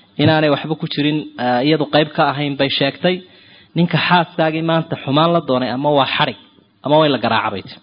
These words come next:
"Ha la dila," may odhan. Ilaa hadda cishqigiina wuu daba socdaa go-aankeeda.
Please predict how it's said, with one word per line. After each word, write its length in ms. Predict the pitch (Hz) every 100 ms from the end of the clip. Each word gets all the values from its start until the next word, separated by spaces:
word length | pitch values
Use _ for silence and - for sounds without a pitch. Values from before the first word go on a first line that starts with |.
| _ _ _ _ _ _ _ -
"Ha 80 | 185
la 100 | 165
dila," 220 | 117 113
may 160 | 127 101
odhan. 220 | 104 - - - -
Ilaa 160 | 170 196
hadda 200 | 175 160
cishqigiina 480 | 180 - 143 151 160
wuu 100 | 143
daba 180 | 139 139
socdaa 320 | 113 101 113
go-aankeeda. 540 | 156 160 - 117 90